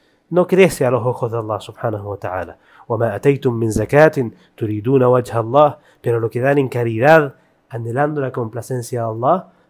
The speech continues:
"فأولئك هم المضعفون". Eso es lo que nosotros vamos a multiplicar. Entonces, cualquier persona que da una caridad,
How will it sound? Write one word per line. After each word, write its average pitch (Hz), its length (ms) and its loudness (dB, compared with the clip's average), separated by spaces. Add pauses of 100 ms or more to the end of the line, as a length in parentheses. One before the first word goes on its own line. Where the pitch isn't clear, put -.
"فأولئك 117 680 -4
هم 135 360 0
المضعفون". 110 720 -6 (500)
Eso 185 320 0
es 127 80 -10
lo 139 80 -2
que 131 80 -2
nosotros 123 400 -4
vamos 117 220 -6
a 107 40 -12
multiplicar. 107 640 -14 (540)
Entonces, 143 400 0 (720)
cualquier 156 280 2
persona 196 340 6
que 170 140 0
da 160 160 6
una 156 180 4
caridad, 107 480 -4